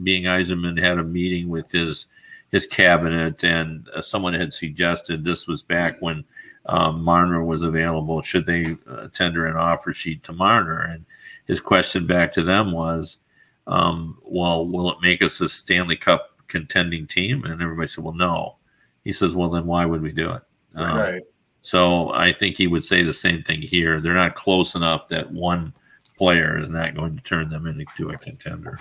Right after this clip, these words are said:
Speaker 1: So,
Speaker 2: But what does it look like to, let's say, the Senators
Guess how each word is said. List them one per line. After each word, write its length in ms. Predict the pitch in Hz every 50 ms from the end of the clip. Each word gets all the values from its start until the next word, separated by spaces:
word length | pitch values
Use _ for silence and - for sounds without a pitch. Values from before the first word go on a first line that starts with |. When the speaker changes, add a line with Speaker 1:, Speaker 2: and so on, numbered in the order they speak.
| - -
Speaker 1:
So, 160 | - - - - _ _ - - - - - - - _ _
Speaker 2:
But 100 | - 156
what 160 | 165 196 226
does 160 | 269 277 233 254
it 100 | 240 175
look 220 | 185 185 185 -
like 320 | 147 135 123 120 113 - _ _ _ _ _ _ _ _ _ _ _ _ _ _ _ _ _ _ _ -
to, 440 | - 151 151 147 147 143 143 143 139
let's 220 | 139 151 147 -
say, 180 | - 160 143 143
the 120 | 135 127 127
Senators 800 | - - 139 131 127 120 117 107 101 92 85 87 - - - _